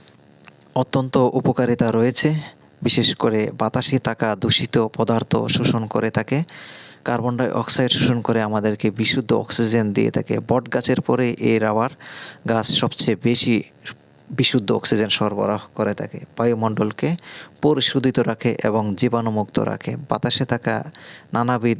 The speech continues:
ব্যাকটেরিয়া, জীবাণু ধ্বংস করে থাকে এই রাবার গাছ। এই রাবার গাছের তেমন কোনো ঔষধি গুণাগুণ নেই, অর্থাৎ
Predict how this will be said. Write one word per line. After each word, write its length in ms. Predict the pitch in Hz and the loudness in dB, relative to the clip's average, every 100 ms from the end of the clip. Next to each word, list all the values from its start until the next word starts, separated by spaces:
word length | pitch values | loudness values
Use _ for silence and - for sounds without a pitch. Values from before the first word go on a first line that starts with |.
| 120 | -2
ব্যাকটেরিয়া, 400 | 110 - 110 107 | -4 -2 0 0
জীবাণু 360 | 113 107 107 | 0 0 -2
ধ্বংস 320 | 98 101 104 - | -2 -2 -2 -4
করে 220 | 123 113 | -2 -2
থাকে 280 | 107 107 139 180 - - _ - - | -4 -2 -2 -2 -6 -18 _ -20 -4
এই 300 | 104 101 101 - | 0 0 -2 -6
রাবার 280 | - 101 - | -6 -4 -4
গাছ। 220 | - - - - - - - - - - - | -4 -6 -6 -10 -16 -16 -16 -16 -18 -20 0
এই 100 | 151 | 2
রাবার 240 | 135 147 156 | 2 0 0
গাছের 260 | 160 165 | 2 2
তেমন 340 | 151 156 143 139 | 2 0 0 0
কোনো 200 | 143 135 - | 0 2 2
ঔষধি 340 | 120 143 135 131 | 2 2 2 0
গুণাগুণ 520 | 117 123 123 113 117 | 2 0 2 2 2
নেই, 340 | 113 120 147 - - - | 4 2 0 -4 -14 -4
অর্থাৎ 280 | 113 - | -2 0